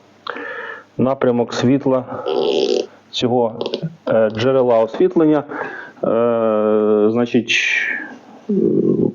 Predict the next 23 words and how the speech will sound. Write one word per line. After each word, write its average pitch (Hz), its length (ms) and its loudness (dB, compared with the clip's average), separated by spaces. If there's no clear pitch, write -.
е, 110 840 2
значить, 117 320 0
з 113 40 2
вікна. 127 400 2
Але 160 440 2
у 120 100 2
нас 180 280 2
іще 165 280 2
ж - 240 0
верхні 139 400 2
кути. - 420 -2
Верхні 120 360 2
кути. - 380 0
Як 151 200 2
нам 143 180 0
тут 127 160 0
бути? 110 480 2
Дивіться, 123 480 2
з - 60 -12
цієї 147 440 4
точки 123 500 -2
я, 120 200 4
е, - 580 -2